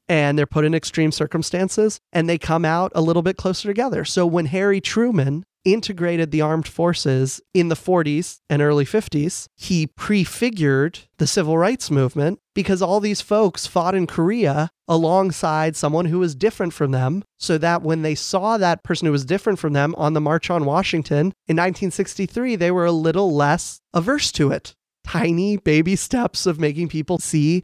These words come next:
like they're in it together. So that's, like, another one, institutions that literally bring people together. The third is rigid policies that remake the structure of society so that more people are interacting with each other. So, for example, we have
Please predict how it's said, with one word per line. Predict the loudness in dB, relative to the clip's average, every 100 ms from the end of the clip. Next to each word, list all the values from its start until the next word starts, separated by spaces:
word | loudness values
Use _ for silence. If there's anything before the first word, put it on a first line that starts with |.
| -2
like | 0 0 0
they're | -2 0 0 -2 -4 -2
in | -2
it | -2
together. | -2 -4 -4 -8 _ _ -10
So | -4
that's, | 0 -2 0
like, | -2 0
another | -2 0 0
one, | 0 0
institutions | -2 0 -2 0 0 2 0 0
that | 0
literally | 2 2 4 2 2
bring | 0 0
people | -2 -2
together. | 0 0 0 -2 -6 _
The | -6 -4
third | 0 0 2
is | 2 0
rigid | 0 0 0 -4
policies | -4 0 0 0 -2 -4 -4 -4
that | -2 -4 -8
remake | -10 -2 0 2 0 -4 -4
the |
structure | -8 -4 -4 -4 -4 -4 -4
of | -6
society | -6 -2 0 0 -2
so | -4 -4
that | -4
more | 0 2 2 0
people | -4 -6 -2 0 0 -2
are | -2 0
interacting | 0 0 0 0 -2
with | -4 -6
each | -4
other. | -4 -4
So, | -4 0
for | 2
example, | 2 2 0 0 -4 -4 -2
we | 2 4
have | 2 0